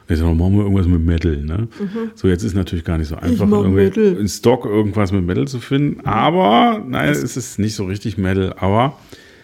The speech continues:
Speaker 1: wir haben mal ein bisschen was Freshes für euch, für, für den Abschluss,
Speaker 2: Mhm.
Speaker 1: ne? Haben wir wieder hier schön lizenziert, haben wir wieder was für unsere, äh, für unsere kleine Musikdatenbank lizenziert,
Speaker 2: Mhm.
Speaker 1: ne? Nicht, dass
Speaker 2: Genau.
Speaker 1: einer auf die Idee kommt, er müsste irgendwie bei der gemo
Speaker 2: Das ist im
Speaker 1: anrufen.
Speaker 2: Moment auch die, die Stimmung, die da...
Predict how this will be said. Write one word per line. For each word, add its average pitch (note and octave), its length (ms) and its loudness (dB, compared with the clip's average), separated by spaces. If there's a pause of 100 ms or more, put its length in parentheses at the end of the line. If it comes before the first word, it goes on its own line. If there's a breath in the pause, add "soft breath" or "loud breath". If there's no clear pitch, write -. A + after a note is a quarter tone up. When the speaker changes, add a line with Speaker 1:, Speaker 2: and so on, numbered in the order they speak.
(200 loud breath)
Speaker 1:
wir G2 160 2
haben C#3 140 4
mal D#3 180 4
ein A#2+ 100 2
bisschen A2+ 260 0
was G2 240 -2 (140)
Freshes A#2 680 2
für A2 200 2
euch, G2+ 360 2
für, F#2 260 -2
für F2+ 240 -4
den E2+ 160 -2
Abschluss, - 680 -6
Speaker 2:
Mhm. - 60 -2
Speaker 1:
ne? D3 340 -2
Haben F#2+ 220 -6
wir F#2 160 -4
wieder E2+ 300 -4 (480 loud breath)
hier E2+ 260 -4
schön F2+ 280 -2
lizenziert, F2 680 -4
haben F2 140 -4
wir E2+ 80 -4
wieder E2 200 -6
was E2 160 -8
für - 180 -8
unsere, D#2 460 -6 (600 loud breath)
äh, D2 280 -4
für E2+ 200 -10
unsere D#2 280 -8
kleine D#2 540 -6
Musikdatenbank E2+ 1200 -2
lizenziert, E2+ 920 -2
Speaker 2:
Mhm. E2 80 -2
Speaker 1:
ne? G2 140 0
Nicht, G2 280 -4
dass D#2+ 120 -4
Speaker 2:
Genau. E2 100 -6
Speaker 1:
einer E2 80 -6
auf D2+ 80 -10
die F#2 80 -8
Idee D#2 160 -8
kommt, - 260 -10
er D#2+ 80 -12
müsste D2+ 280 -10
irgendwie D#2 180 -8
bei D#2+ 80 -6
der D2+ 100 -6
gemo D#2 180 -4
Speaker 2:
Das - 120 -4
ist A#3+ 160 -6
im B3 60 -4
Speaker 1:
anrufen. A3+ 120 -4
Speaker 2:
Moment G3+ 160 -4
auch G#3+ 140 -6
die, G3 280 -12
die G3+ 180 -10
Stimmung, C4 440 -8
die A#3 160 -10
da... G3 460 -6